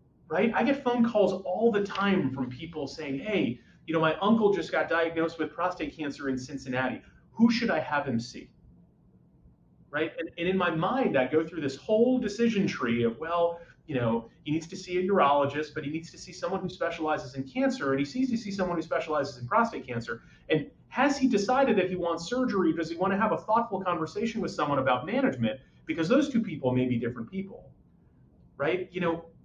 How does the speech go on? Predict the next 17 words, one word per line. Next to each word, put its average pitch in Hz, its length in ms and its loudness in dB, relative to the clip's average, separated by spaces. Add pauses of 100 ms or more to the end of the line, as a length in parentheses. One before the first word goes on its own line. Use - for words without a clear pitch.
think 269 160 4
about 160 420 4
what 160 140 6
it's - 160 -2
like 156 320 2
for 151 140 -6
just 160 260 -4
the 180 80 2
regular 143 1080 2 (160)
truck - 300 0
driver 107 540 0
or 113 220 -4
warehouse 135 640 0
worker 101 480 -6 (440)
or - 80 -4
hotel 214 480 0
worker - 500 -2